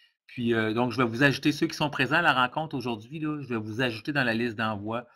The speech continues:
Juste vous assurer que vous avez bel et bien écrit votre, euh, votre, euh, courriel dans la liste des participants aujourd'hui pour que je puisse vous ajouter à cet envoi-là qui n'a pas été fait encore.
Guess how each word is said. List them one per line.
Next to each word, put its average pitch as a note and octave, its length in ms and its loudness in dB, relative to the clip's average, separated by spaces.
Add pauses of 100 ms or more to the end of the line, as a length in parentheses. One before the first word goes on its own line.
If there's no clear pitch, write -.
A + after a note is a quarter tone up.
(140)
Juste D#3 240 0
vous C#3 100 0
assurer C#3+ 320 0
que D3 60 -6
vous C#3 60 0
avez A#2+ 140 2
bel C#3 140 4
et B2+ 60 4
bien C#3 180 0
écrit C#3 300 -4
votre, B2+ 280 -4
euh, A2+ 240 2
votre, A2+ 340 -8
euh, G#2 640 -2
courriel A#2+ 680 -2 (440)
dans A2 200 0
la A2 160 0
liste B2 180 0
des A#2 100 0
participants - 640 -4
aujourd'hui A2 540 -8 (520)
pour - 180 -8
que A2+ 180 0
je G#2 100 -2
puisse A#2+ 200 -4
vous G#2+ 160 -4
ajouter G#2+ 260 -4
à B2+ 60 -4
cet A2 180 -10
envoi-là A2 340 -2
qui A#2 120 -6
n'a - 20 -10
pas A2+ 120 -6
été G#2+ 180 -8
fait A2+ 180 -10
encore. G2+ 320 -8